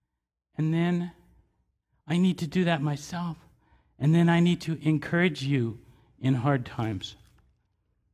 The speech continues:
to continue on, to continue on in the faith.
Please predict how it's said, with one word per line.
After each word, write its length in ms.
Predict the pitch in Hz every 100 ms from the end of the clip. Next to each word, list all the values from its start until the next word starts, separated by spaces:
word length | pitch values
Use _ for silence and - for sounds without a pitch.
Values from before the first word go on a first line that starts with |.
| _ _ -
to 100 | 131
continue 640 | 151 139 151 165 131 101 - -
on, 400 | 131 165 139 110 - - - _ _ _ _ _ _ _ _ _ _ -
to 80 | 123
continue 500 | - 143 165 165 156
on 220 | 170 175
in 100 | 147
the 60 |
faith. 480 | 135 - 170 120 -